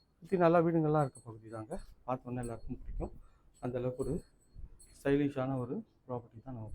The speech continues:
பார்த்துருக்கோங்க. So, இந்த ஏரியா நியர்பைல நம்ம நிறைய ப்ராஜெக்ட்ஸ் பண்றோங்க. அது வேணாலும் ஸ்க்ரீன்ல தெரிய நம்பருக்கு கால் பண்ணுங்க. இது வரைக்கும் நம்ம சேனலை சப்ஸ்கிரைப் பண்ணாத ஃப்ரெண்ட்ஸ், தயவு செய்து சப்ஸ்கிரைப் பண்ணுங்க.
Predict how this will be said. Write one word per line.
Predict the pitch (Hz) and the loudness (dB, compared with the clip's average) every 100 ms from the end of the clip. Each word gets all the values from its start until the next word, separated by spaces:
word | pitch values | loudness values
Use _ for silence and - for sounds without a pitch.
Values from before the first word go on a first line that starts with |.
| 101 | -8
பார்த்துருக்கோங்க. | - 104 - 101 214 - _ _ - - | -8 -10 -10 -10 -10 -10 _ _ -20 -6
So, | - | 4
இந்த | 156 170 | 6 8
ஏரியா | 190 190 | 8 8
நியர்பைல | 170 156 170 208 151 | 8 6 6 4 0
நம்ம | 139 | 0
நிறைய | 131 139 - | -2 -4 -8
ப்ராஜெக்ட்ஸ் | 131 139 - 131 | -12 -12 -16 -14
பண்றோங்க. | 120 117 156 233 _ _ _ - | -14 -8 -8 -8 _ _ _ -6
அது | 135 147 | 0 2
வேணாலும் | 139 147 175 | 2 0 -2
ஸ்க்ரீன்ல | - 156 151 - | -4 -2 -2 -2
தெரிய | 123 120 | -8 -8
நம்பருக்கு | 123 135 127 | -8 -8 -6
கால் | 120 123 | -4 -4
பண்ணுங்க. | 117 123 180 - - _ - - | -6 -14 -16 -18 -20 _ -16 -4
இது | 190 | 6
வரைக்கும் | 196 - - | 12 12 12
நம்ம | - - | 12 10
சேனலை | 151 160 160 | 6 2 -2
சப்ஸ்கிரைப் | 156 - 165 160 | -10 -8 -8 -2
பண்ணாத | 156 156 151 | -2 -2 -4
ஃப்ரெண்ட்ஸ், | 196 220 - - - | -4 -4 -6 -18 -14
தயவு | 107 107 | -12 -10
செய்து | 123 120 123 | -4 -2 -2
சப்ஸ்கிரைப் | 127 143 139 | -8 -8 -8
பண்ணுங்க. | 135 135 | -8 -6